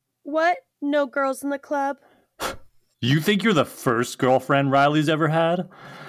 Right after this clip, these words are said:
Speaker 2: Such a big head on that skinny little body. No. You're just the first one to get him to commit treason. Riley had a career and a future till he met you. And yeah, I got a problem with that.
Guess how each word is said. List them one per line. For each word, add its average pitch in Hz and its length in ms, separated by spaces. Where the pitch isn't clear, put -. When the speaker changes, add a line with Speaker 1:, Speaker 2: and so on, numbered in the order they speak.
Speaker 2:
Such 247 220
a 147 80
big 160 540
head 127 360
on 98 140
that 98 180
skinny 113 580
little 107 220
body. 98 480
No. 85 320
You're 170 140
just 247 160
the 214 100
first 156 340
one 104 360
to 156 100
get 143 160
him 123 380
to - 100
commit 139 320
treason. - 460
Riley 165 280
had 160 120
a 143 40
career 139 680
and 135 100
a 131 60
future 202 600
till 139 160
he 120 120
met 98 220
you. 95 560
And 123 220
yeah, 104 380
I 127 140
got 151 140
a 117 40
problem 85 380
with 82 100
that. 107 340